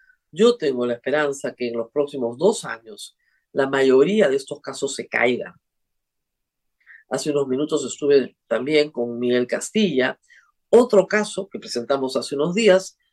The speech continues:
donde la fiscal Mori pide tres años más para investigar un caso donde no hay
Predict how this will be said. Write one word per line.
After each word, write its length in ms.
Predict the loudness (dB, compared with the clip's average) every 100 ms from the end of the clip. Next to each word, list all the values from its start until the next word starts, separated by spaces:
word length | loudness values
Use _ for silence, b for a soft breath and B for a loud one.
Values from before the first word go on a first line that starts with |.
| _ -6
donde 260 | -2 0
la 200 | 2 0
fiscal 480 | 0 -4 -4 -2 -2
Mori 320 | -2 -2 -4
pide 400 | 0 6 6 6 b b _
tres 400 | 2 4 6 2
años 360 | -4 -4 -4 -6
más 240 | -4 -6 -2
para 180 | -4
investigar 580 | -4 -10 -12 -8 -8 -10 _ _ _ _
un 160 | -10 -6
caso 300 | -4 -4 -4
donde 180 | -4 -4
no 100 | -6
hay 200 | -6